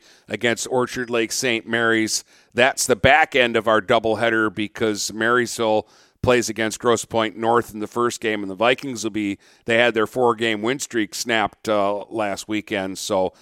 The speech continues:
they'll be looking to get back on track. And Anchor Bay beat, uh, Saint Clair Shores Unified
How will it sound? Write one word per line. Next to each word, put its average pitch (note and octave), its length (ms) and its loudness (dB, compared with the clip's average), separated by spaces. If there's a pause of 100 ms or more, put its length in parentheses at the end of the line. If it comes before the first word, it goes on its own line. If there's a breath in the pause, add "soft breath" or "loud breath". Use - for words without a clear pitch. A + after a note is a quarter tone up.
(160 soft breath)
they'll A2+ 100 0
be A#2 140 2
looking A#2 240 -2
to A2+ 60 -6
get A2+ 200 -4
back A2 300 0
on G#2+ 180 -2
track. G#2 400 0 (220 soft breath)
And G#2+ 120 -8
Anchor B2 320 2
Bay A#2+ 340 2
beat, A#2 380 -6
uh, A2+ 140 2
Saint B2+ 300 -4
Clair A#2+ 180 0
Shores A2+ 380 -2
Unified A2+ 600 0